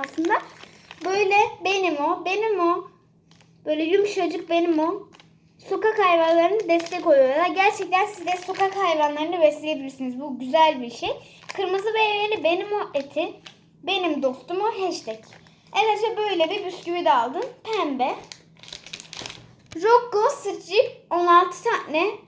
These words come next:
Böyle bir şey. Hatta bunu açalım ama tadına bakmayalım.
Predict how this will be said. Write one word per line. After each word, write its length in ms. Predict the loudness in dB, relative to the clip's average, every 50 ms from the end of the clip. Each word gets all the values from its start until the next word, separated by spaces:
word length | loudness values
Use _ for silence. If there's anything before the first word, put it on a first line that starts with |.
| -4 0
Böyle 600 | 2 4 4 4 6 4 4 4 2 -2 -8 -16 _ _ _ _ _ _ _ _ _
bir 400 | -6 -4 -2 0 0 -2 -4 -6
şey. 560 | -10 -10 -4 2 4 4 4 2 0 -6 -2 0
Hatta 180 | 0 2 2 2 0
bunu 200 | 0 0 2 0
açalım 500 | 0 2 2 4 4 6 4 2 0 0 -4 -4
ama 120 | -4 0
tadına 340 | 2 2 2 2 2 2 4
bakmayalım. 600 | 4 4 4 2 -2 -2 0 0 0 0 0 -4